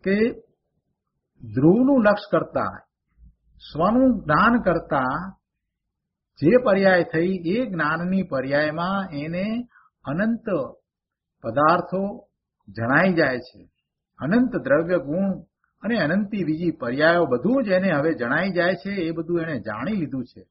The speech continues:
એટલે શરૂઆત જ કેવી કરી, પહેલી લીટીમાં જ કેવી વાત કરી દીધી.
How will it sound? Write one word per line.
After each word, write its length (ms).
એટલે 200
શરૂઆત 480
જ 160
કેવી 300
કરી, 320
પહેલી 340
લીટીમાં 420
જ 60
કેવી 380
વાત 340
કરી 240
દીધી. 300